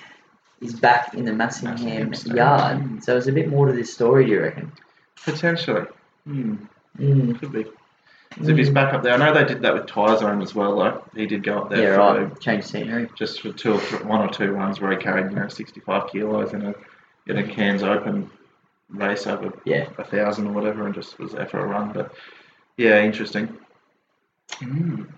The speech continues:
Speaker 1: Well, he's not in race nine.
Speaker 3: No.
Speaker 1: So we can move on.
Speaker 3: Yeah, we can.
Speaker 1: Uh, have I,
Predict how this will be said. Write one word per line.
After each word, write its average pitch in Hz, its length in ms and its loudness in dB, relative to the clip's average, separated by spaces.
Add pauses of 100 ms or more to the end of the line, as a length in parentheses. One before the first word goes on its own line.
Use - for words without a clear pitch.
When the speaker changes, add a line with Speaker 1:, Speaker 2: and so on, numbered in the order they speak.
(360)
Speaker 1:
Well, 143 60 2
he's 143 120 4
not 170 180 2
in 139 60 2
race 117 260 2
nine. 107 360 0 (180)
Speaker 3:
No. 131 200 0 (160)
Speaker 1:
So 123 100 0
we 123 60 0
can 135 120 0
move 135 240 8
on. 95 240 -2 (120)
Speaker 3:
Yeah, 190 200 2
we 151 80 2
can. 160 220 2 (1500)
Speaker 1:
Uh, 151 300 8
have 156 180 6
I, 214 460 6